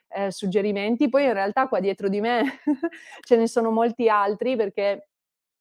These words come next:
per chi non ha il video in, in ascolto, qua sopra di me, ad esempio, si intravedono,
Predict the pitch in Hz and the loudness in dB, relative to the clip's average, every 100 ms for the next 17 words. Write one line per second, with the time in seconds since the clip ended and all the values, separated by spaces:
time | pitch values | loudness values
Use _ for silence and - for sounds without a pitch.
0 | _ - 196 196 - 208 208 202 196 196 | _ -8 -4 -4 -2 -2 0 0 0 -4
1 | 196 196 190 196 185 208 196 196 190 185 | -4 -4 -2 -4 -2 -2 0 2 2 4
2 | 180 175 180 180 175 170 - - 185 180 | 2 2 0 -4 -8 -12 -14 -12 -10 -8
3 | 180 170 165 175 _ _ - 196 202 - | -6 -8 -10 -12 _ _ -4 -4 -4 0
4 | 208 196 190 214 214 220 214 202 - 190 | 2 2 4 4 6 6 4 2 0 -2
5 | 196 185 190 185 185 - 185 180 185 185 | 0 0 -2 -4 -4 -4 -4 -4 -6 -6
6 | 190 190 190 190 180 175 185 180 180 | -8 -8 -4 -2 0 0 0 -2 -4